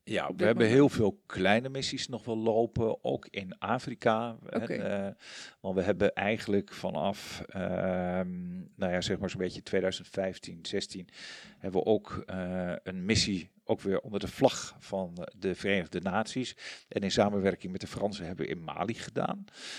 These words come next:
Speaker 1: Eh, en dat was best wel een omvangrijke missie die we ook
Speaker 2: Ja.
Speaker 1: hebben uitgevoerd.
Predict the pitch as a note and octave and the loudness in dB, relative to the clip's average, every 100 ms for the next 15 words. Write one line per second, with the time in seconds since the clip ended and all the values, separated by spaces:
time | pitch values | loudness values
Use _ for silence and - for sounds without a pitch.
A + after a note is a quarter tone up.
0 | - - - - G2+ G#2+ G#2+ G#2 G#2 F#2+ | -14 -18 -16 -8 -6 -4 -2 -2 0 0
1 | G2+ G2+ G#2 - - - F2+ F#2+ A2 - | -2 0 -2 0 2 2 0 -2 -4 -4
2 | G#2+ G2+ F2+ - F2+ A#2 - A#2+ B2 - | -2 0 0 -2 2 2 2 -4 -4 -4
3 | - - G3 - A2+ A#2 - - A#2+ B2+ | -4 -2 -2 0 -4 -6 -10 -10 -6 -6
4 | - | -8